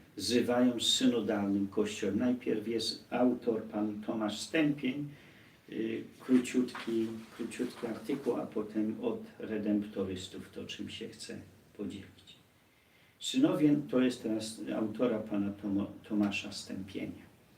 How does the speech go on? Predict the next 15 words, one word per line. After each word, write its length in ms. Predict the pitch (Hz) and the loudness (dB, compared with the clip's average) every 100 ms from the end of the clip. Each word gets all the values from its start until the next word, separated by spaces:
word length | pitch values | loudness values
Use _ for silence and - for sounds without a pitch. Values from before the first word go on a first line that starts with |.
| - - - _ _ _ _ _ _ - | -20 -20 -20 _ _ _ _ _ _ -14
y, 240 | - 107 101 | -4 -2 0
dwudziestego 680 | 131 135 139 - 123 110 | 2 6 4 4 -2 -2
szóstego 680 | - - - - 117 104 104 | -2 -2 -6 -4 -2 0 2
dziesiątego 800 | 101 117 - 101 98 - 104 - - - - | 2 0 -2 0 -2 -4 -10 -10 -14 -18 -12
pisane 380 | - - - - - - - - | -8 -8 -8 -16 -20 -20 -20 -14
tegoż 380 | 104 87 90 - | -10 -8 -10 -12
roku. 140 | 120 - - - - _ - - - - - | -14 -16 -20 -20 -20 _ -20 -20 -20 -20 -14
Synowie 560 | - 123 123 147 143 135 | -6 2 4 6 4 4
Najświętszego 720 | 127 - - - 160 131 120 | 2 0 -2 0 0 2 0
Odkupiciela, 840 | 110 - 107 110 - - 110 101 | -2 -2 -4 -4 -6 -2 0 0
tradycyjna 840 | - - 107 104 101 - 143 131 | -2 -2 0 0 -2 -2 0 0
wspólnota 680 | 117 - - 107 - - - | 0 -4 -2 0 2 0 -4
katolicka 840 | - - 113 - 113 147 - - 104 | -10 -6 -6 -2 -2 -2 -4 -6 -8
z 40 | |
siedzibą 680 | - - 98 123 - 113 | -6 -6 -4 0 0 0